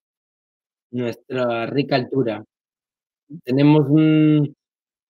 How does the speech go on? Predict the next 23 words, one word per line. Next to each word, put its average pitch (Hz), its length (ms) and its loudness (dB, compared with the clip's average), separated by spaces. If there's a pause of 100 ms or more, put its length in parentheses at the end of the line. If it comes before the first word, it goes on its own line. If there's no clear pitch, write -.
(420)
el 123 120 -2
beneficio 131 640 2
de 147 100 4
tener 131 260 -2
esas, 143 480 2
esos 123 220 -8
paisajes 123 580 -4
ahí 123 200 2
en, 127 260 -2
en 113 120 -4
la 117 120 -2
alta 123 240 -4
montaña. 117 540 -2 (2500)
Fue 120 100 -4
el 117 80 -2
dos 117 120 0
mil 127 540 -2
diecinueve, 123 460 -2
Los 120 140 0 (100)
Perdidos. 110 600 -2 (4000)
Y 127 100 0
ahí 143 100 6
está. 156 380 -2